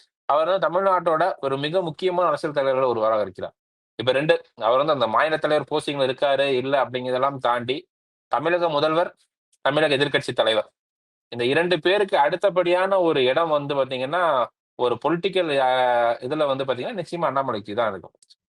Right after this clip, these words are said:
Obviously, maybe விஜய் வந்தவர்னா அந்த ஒரு தேர்ட் பிளேஸ வந்து, அ, மீடியாஸ் அட்டென்ஷன் வந்து விஜய் பக்கம் போகலாம். அதுக்கு காரணம் வந்து, விஜயோட இன்டெலெக்சுவாலிட்டியோ, அவரோட பொலிட்டிக்கல் ஸ்மார்ட்னஸோ இருக்காது. அவர் இதற்கு வரை, இதுவரை சம்பாதித்த சினிமா புகழ்,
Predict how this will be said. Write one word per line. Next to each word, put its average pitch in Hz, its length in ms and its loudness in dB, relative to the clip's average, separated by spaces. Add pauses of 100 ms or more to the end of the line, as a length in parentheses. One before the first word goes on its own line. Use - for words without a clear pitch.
(140)
Obviously, 196 360 0 (100)
maybe 160 200 4
விஜய் 170 280 4
வந்தவர்னா 156 600 4
அந்த 147 140 2
ஒரு 143 140 4 (140)
தேர்ட் 156 180 -4
பிளேஸ 147 240 0
வந்து, 139 240 0 (420)
அ, 117 40 4 (120)
மீடியாஸ் 180 560 2
அட்டென்ஷன் 156 500 2
வந்து 160 160 4
விஜய் 143 200 -2
பக்கம் 127 240 0
போகலாம். 113 240 2
அதுக்கு 151 260 0
காரணம் 185 280 0
வந்து, 170 220 -2 (560)
விஜயோட 196 420 4 (100)
இன்டெலெக்சுவாலிட்டியோ, 170 760 2
அவரோட 156 260 4
பொலிட்டிக்கல் 151 480 -2
ஸ்மார்ட்னஸோ 147 520 -2
இருக்காது. 107 320 -2 (400)
அவர் 131 200 2
இதற்கு 147 360 -2
வரை, 147 220 2
இதுவரை 185 320 2
சம்பாதித்த 175 560 0
சினிமா 170 380 -2
புகழ், - 300 -2